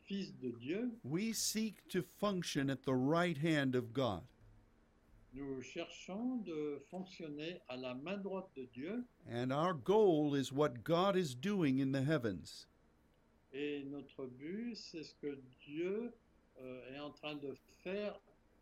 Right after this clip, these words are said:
Speaker 1: au ciel.
Speaker 2: And we say we want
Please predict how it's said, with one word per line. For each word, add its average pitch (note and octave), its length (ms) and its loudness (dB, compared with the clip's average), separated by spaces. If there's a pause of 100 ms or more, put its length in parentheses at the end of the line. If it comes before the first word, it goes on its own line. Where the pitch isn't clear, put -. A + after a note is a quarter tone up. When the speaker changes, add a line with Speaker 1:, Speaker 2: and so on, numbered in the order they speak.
(120)
Speaker 1:
au G#3+ 140 -2
ciel. A2+ 380 -12 (280)
Speaker 2:
And A#2+ 220 0
we E3 180 2
say F#3+ 500 4
we E3+ 400 2
want F3 680 2